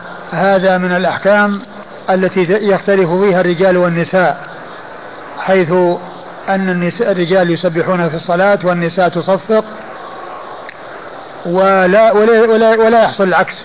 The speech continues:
بأن تسبح المرأة ويصفق الرجل، وإنما الأمر كما جاءت به السنة عن رسول الله صلى الله عليه وسلم: التسبيح للرجال والتصفيق للنساء.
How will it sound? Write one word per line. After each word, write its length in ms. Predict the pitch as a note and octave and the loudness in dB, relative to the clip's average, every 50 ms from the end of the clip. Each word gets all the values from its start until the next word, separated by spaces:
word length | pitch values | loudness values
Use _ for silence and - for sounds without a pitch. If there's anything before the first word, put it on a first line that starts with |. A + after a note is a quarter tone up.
| - - | -16 -10
بأن 220 | E3 E3+ F3+ F#3+ E3+ | -4 -2 -2 -2 -2
تسبح 440 | E3+ D#3 - G#3 G3 F3 F3+ - | -4 0 0 0 2 0 -2 0
المرأة 460 | E3+ F3 F3+ F#3+ G3 F3 F#3 F#3 F3+ - - - - - - - - - - - - | 0 0 0 0 0 2 2 2 0 0 -4 -14 -16 -16 -16 -16 -16 -16 -16 -6 -2
ويصفق 600 | E3 F3 F3+ E3+ - G3 G3 C#3 - F3+ F3+ F3 F3 - - - - - - - - - F#3+ | 0 0 0 0 2 0 0 0 2 0 0 0 0 -6 -16 -16 -16 -18 -18 -18 -10 -6 -2
الرجل، 500 | F#3+ F3 G3 G#3 F#3+ A3+ A#3 A#3 A#3+ A#3+ - - - - - - - - - | 0 2 2 4 4 4 4 4 2 0 -8 -14 -16 -16 -16 -18 -14 -4 0
وإنما 720 | F3 F3+ F#3+ G#3 G3 F#3+ F#3+ F#3 F#3+ F#3 F#3 F3+ F3 - - - - - - - - - - | 2 2 2 2 2 0 2 2 2 2 2 2 0 -2 -4 -12 -14 -16 -16 -16 -10 -4 -4
الأمر 360 | F#3+ G#3 G#3 G#3+ G#3 G3+ F#3 | -2 0 0 2 2 2 0
كما 300 | F3 F#3 F#3+ F#3 F#3 F3+ | 2 0 0 0 2 0
جاءت 320 | F3+ D#3+ F#3+ F#3 F3 E3 E3+ | 2 2 2 0 0 0 0
به 100 | F3 F3 | 0 0
السنة 320 | D#3+ - G#3 G3+ G3 F3 | 2 0 0 0 2 2
عن 120 | D#3+ F#3 | 2 2
رسول 280 | F#3 F#3 - - F#3 F3 | 2 2 2 2 0 0
الله 320 | F3 F3 F3+ E3+ E3 E3 | 2 2 2 2 2 0
صلى 240 | D#3+ - F3+ E3+ E3+ | -2 -4 -4 -4 -2
الله 160 | E3+ E3+ E3+ | -2 0 0
عليه 120 | E3 D#3+ D#3 | 0 0 0
وسلم: 340 | G3 G3 G3+ G#3+ A3 A3 G#3+ - - - - - - - - - | 0 0 2 0 0 -2 -4 -10 -16 -16 -18 -16 -16 -12 -4 -4
التسبيح 500 | F#3 - - F#3 - - F#3+ G3 F3 F3+ | -4 -2 -2 -4 -2 0 0 0 2 2
للرجال 600 | F#3 F3+ F3 F3+ F3 E3+ F3+ F#3+ F#3 F#3 F#3 F3+ - - - - - - - | 0 0 0 0 0 2 2 2 4 2 0 -2 -6 -14 -16 -16 -18 -10 -6
والتصفيق 640 | F#3+ F3+ F3 - F#3+ F3 - - F#3+ F3+ F3+ F3+ F3 F3 | -6 -6 -2 -2 -2 -2 -2 -2 -2 0 0 0 0 -2
للنساء. 580 | F3 F3 E3+ E3+ E3 - F#3 F#3 F3 D#3+ - | -2 0 -2 -2 -2 0 0 2 2 0 -2